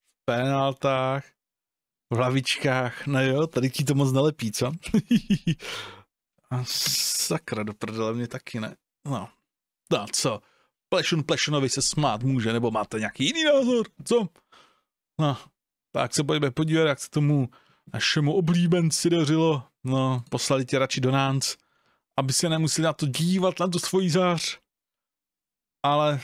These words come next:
tam si dokonce zazářil v druhé nejvyšší francouzské lize. Dvacet šest branek, třináct asistencí, třináct gólů, tři asistence. A docela dobrý.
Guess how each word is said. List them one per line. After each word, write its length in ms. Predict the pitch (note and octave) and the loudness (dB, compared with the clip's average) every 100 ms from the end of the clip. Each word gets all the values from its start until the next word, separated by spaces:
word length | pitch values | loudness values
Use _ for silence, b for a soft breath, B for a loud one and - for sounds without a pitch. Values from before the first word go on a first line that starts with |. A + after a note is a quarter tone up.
| - | -2
tam 260 | D3+ F#3 F3+ | 0 2 0
si 180 | - | 0
dokonce 360 | F#3 G3+ G3+ A3 | 0 2 2 2
zazářil 1120 | B3 C4+ B3+ A#3 A3 F#3 F3 D3+ C3+ B2+ B2+ A#2+ | 2 2 2 2 0 2 2 2 2 2 2 -2
v 200 | B2 B2+ | -4 -2
druhé 260 | D#3 F#3+ | 2 2
nejvyšší 360 | F#3+ F3+ - F#3+ | 2 0 2 0
francouzské 520 | F#3 F#3+ F#3 - G#3+ | 0 0 -2 -2 -2
lize. 460 | A3 G3+ G3 A3 D#3 | 0 0 2 2 0
Dvacet 340 | A2 - C3 | -4 -4 -2
šest 120 | B2+ | -2
branek, 320 | A#2 A#2 A#2+ - | 0 -2 -2 -4
třináct 300 | - B2+ B2 | -2 0 0
asistencí, 680 | - - B2 C3+ C3 B2+ b b b b _ _ _ - | -2 -2 -2 0 -2 -4 b b b b _ _ _ -4
třináct 260 | D3 A#2 | -2 -2
gólů, 380 | A2+ B2+ A#2+ B2 | 2 2 2 0
tři 200 | - D3 | 0 0
asistence. 640 | A2+ C3+ C#3+ A#2+ - A#2 A2+ _ _ _ _ _ _ _ _ _ - | 0 -2 0 0 0 -2 -4 _ _ _ _ _ _ _ _ _ -4
A 100 | - | 0
docela 360 | A2 A2 B2 A2+ | 0 0 0 2
dobrý. 400 | C3+ G#3+ A3+ | 2 2 2